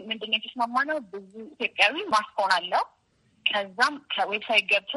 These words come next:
እኛን ከመፈለግ ይልቅ ወይም ስለዛ መረጃ ከመፈለግ ይልቅ ስልኩ ጋር አንድ መተግበሪያ ኑሮ የሆነ አይከን ተጭኖ ገብቶ ኤኒ መረጃ አንድ ላይ ኮምፓይል ሆኖ ቢያገኝ የተሻለ ነው ብለን ተስማምተን የሰራ ነው። ያው ለጊዜው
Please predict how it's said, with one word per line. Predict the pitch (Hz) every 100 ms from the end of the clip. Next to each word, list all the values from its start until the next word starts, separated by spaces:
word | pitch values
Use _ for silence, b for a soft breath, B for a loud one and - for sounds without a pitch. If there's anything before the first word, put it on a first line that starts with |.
| 302
እኛን | 208 196 185
ከመፈለግ | - 190 190 190 190 180
ይልቅ | 196 320
ወይም | 196 190
ስለዛ | - 190 185 185
መረጃ | 185 185 196
ከመፈለግ | 202 190 190 190 180
ይልቅ | 220 381 B B _ -
ስልኩ | 220 208 202
ጋር | 208 233
አንድ | 202 185
መተግበሪያ | 190 190 185 180 180
ኑሮ | 185 247 311 190
የሆነ | 185 180
አይከን | 175 175 185
ተጭኖ | - 180 - 196 320 B B B _ -
ገብቶ | 214 214 - 311 - _ _
ኤኒ | 277 330 320
መረጃ | 208 190 190 285 226
አንድ | 196 190
ላይ | 196
ኮምፓይል | - 202 - 196
ሆኖ | 196 196 190
ቢያገኝ | 190 208 285
የተሻለ | 202 208 233 185 175
ነው | 170
ብለን | 180 180
ተስማምተን | 185 - 175 175 180 175
የሰራ | 180 180 185 196
ነው። | 339 B B _ 233 214 208 214
ያው | 214 - - - _
ለጊዜው | 208 208 226 330